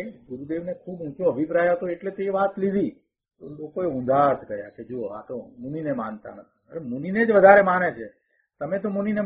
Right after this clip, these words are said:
સમજાવવા વગર માનો છો, તમે તો બાહ્ય વેશને માનો છો. અને ગુરુદેવ તો માત્ર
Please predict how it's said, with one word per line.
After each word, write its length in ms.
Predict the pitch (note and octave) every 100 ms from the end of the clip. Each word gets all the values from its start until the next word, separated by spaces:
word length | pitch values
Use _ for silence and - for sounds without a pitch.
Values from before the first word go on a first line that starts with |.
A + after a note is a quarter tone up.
| F#3
સમજાવવા 480 | F3+ E3+ G3+ G3+ G#3+
વગર 160 | B3
માનો 260 | G3+ D3+ B2+
છો, 120 | A#2
તમે 220 | B2+ C#3 E3+
તો 120 | F#3+
બાહ્ય 300 | E3 D#3+ F#3
વેશને 360 | F3+ G3 - A3+
માનો 280 | D#3+ B2 G#2+
છો. 160 | - _ _ _ _ _ _ _ _ _ _ _ _ _ _ C#3
અને 60 | B2+
ગુરુદેવ 400 | A2 C#3 F3 F3+
તો 100 | - G#3+ - _ _ _ _ _ A2+
માત્ર 300 | A#2 B2+